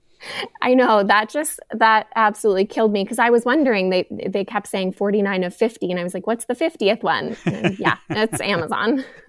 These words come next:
Speaker 2: And listeners might be thinking, "Isn't this personal medical data that should be covered by hipaa?" I mean, hipaa is, likes privacy, does it not?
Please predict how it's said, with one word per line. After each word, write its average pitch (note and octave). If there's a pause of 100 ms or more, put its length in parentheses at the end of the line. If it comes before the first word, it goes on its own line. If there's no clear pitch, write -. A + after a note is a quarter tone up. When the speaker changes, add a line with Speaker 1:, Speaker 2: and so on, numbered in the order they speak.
(340)
Speaker 2:
And F3+
listeners A#3+
might G3
be G3+
thinking, F3+
"Isn't A3
this C4+
personal G3
medical E3+
data D#3+ (120)
that C3+
should D3
be D3
covered E3
by D3
hipaa?" E3
I G3
mean, D3 (280)
hipaa A#3
is, - (380)
likes F3
privacy, G#3+
does C3
it B2+
not? D3+